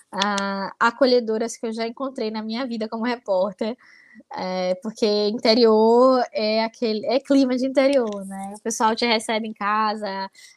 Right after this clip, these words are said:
é, começa a conversar, te chama pra sentar. Eu, coincidentemente, já conhecia Morrinhos, assim, muito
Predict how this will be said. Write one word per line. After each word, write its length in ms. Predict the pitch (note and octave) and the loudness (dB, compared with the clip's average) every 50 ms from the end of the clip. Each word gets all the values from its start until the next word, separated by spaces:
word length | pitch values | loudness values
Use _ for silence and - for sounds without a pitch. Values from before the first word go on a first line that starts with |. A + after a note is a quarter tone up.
| _ - | _ -8
é, 180 | G3 F3+ F3+ F#3 | -4 -4 -4 -4
começa 360 | F3+ - G3+ G3+ G3+ G#3+ A3+ | -4 -6 -6 -4 -4 -4 -6
a 20 | A3 | -8
conversar, 680 | A3+ G#3+ G3+ F#3+ F#3+ - - F#3+ G3 G3+ G#3 G3+ G3 F#3+ | -6 -4 -4 -4 -4 -4 -6 -4 -4 -4 -4 -4 -6 -8
te 120 | - G#3+ | -10 -12
chama 260 | F#3+ - G#3+ G#3 G3+ G3+ | -10 -10 -8 -8 -10 -8
pra 120 | - G#3 | -8 -8
sentar. 460 | G3+ - - G3 G3+ - G3+ G3+ G3 - _ _ - | -8 -8 -10 -8 -4 -2 -2 -2 -2 -6 _ _ -2
Eu, 360 | - A#3 C4 C#4+ D4 C#4+ G4+ - _ _ _ _ _ - - F4 F#4+ G4 G4 - | 4 6 6 6 6 2 -2 -8 _ _ _ _ _ -10 -6 -6 -4 -4 -4 -4
coincidentemente, 920 | - E4+ C4 B3+ C4+ C4+ C#4 - - C4+ A#3+ A3+ A3 A3 A3 - - A#3 A3 | -4 -4 -2 -2 -2 -2 -4 -6 -6 -6 -6 -6 -6 -6 -8 -8 -10 -6 -2
já 180 | A#3 C4+ D#4 | -2 -2 -2
conhecia 480 | D#4+ E4+ F#4 E4 D#4 D#4 D#4+ - D4 C4 | -2 -4 -8 -8 -8 -8 -6 -4 -4 -4
Morrinhos, 640 | B3+ B3 B3+ A3 G#3+ G3+ G3+ A3+ A3+ - - - _ _ _ _ _ _ _ _ _ _ | -4 -6 -8 -8 -10 -10 -10 -12 -12 -12 -14 -16 _ _ _ _ _ _ _ _ _ _
assim, 140 | _ - A3+ | _ -10 -6
muito 320 | A3 A#3 B3 E4+ C5+ - | -4 -2 0 0 -2 -2